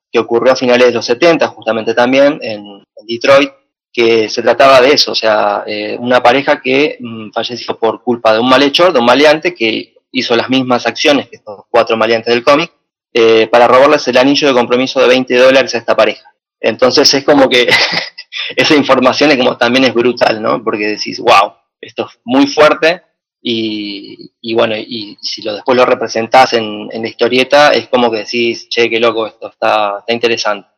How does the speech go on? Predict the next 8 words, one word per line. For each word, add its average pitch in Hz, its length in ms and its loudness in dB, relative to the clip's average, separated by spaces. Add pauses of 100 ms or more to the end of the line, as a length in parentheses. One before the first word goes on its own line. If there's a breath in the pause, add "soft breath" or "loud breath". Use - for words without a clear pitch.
(300)
Eh, 110 680 0
y 131 180 0
de 139 60 4
ahí 156 160 6
en 151 80 2
más, 170 220 2
bueno, 113 400 0
eh, 110 520 -6